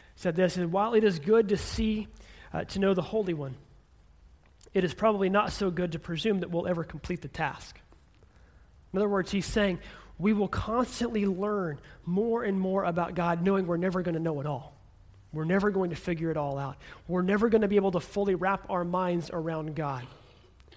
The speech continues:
That's okay. We're gonna do it anyway. And we're gonna do this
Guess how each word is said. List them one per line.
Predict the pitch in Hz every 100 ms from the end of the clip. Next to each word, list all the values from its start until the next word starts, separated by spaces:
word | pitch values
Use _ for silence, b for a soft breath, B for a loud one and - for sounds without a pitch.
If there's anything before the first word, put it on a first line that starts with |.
| B B B B -
That's | 180 -
okay. | 175 - 196
We're | 156 170
gonna | 185 175
do | 156 180
it | 170
anyway. | 156 147 143 127 123 B B -
And | 147
we're | 170
gonna | 214 226
do | 175 202
this | 165 156 - -